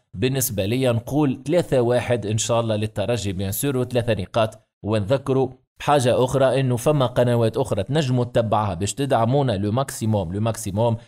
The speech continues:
مكشخ نيوز ولا لهنا صفوان العويان ولا بقالة الحكايات، مغامرات وقصص وفازات. كان عجبكم الكونسيبت قولوا لنا، خلينا نكملوا،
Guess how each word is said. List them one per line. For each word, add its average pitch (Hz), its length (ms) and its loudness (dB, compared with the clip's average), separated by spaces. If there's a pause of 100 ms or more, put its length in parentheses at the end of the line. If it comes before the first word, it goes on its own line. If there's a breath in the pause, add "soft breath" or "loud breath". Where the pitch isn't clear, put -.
(160 loud breath)
مكشخ 123 520 0
نيوز 101 400 0
ولا 113 260 2
لهنا 107 320 0
صفوان 110 380 0
العويان 104 480 2 (200)
ولا 127 260 2
بقالة 117 540 2
الحكايات، 104 640 -2 (220 soft breath)
مغامرات 127 640 2
وقصص 107 460 -2
وفازات. 104 480 -2
كان 160 220 0
عجبكم 143 460 0
الكونسيبت 117 580 0
قولوا 123 280 0
لنا، 127 140 0
خلينا 110 380 0
نكملوا، 107 420 0